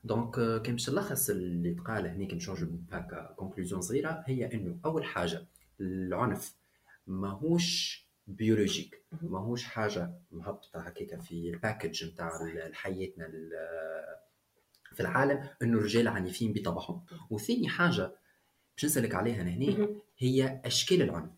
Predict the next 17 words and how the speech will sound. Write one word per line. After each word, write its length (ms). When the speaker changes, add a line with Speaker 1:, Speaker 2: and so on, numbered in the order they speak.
Speaker 2:
أيوة. 100
Speaker 1:
تجليات 640
العنف، 440
Speaker 2:
مهم. 140
Speaker 1:
وهل 440
إنه 280
كان 160
لي 160
فام 300
بركة 440
سون 260
فيكتيم 460
بلي 220
فيولونس 320
هذوما؟ 360
Speaker 2:
مهم. 140
باهي، 260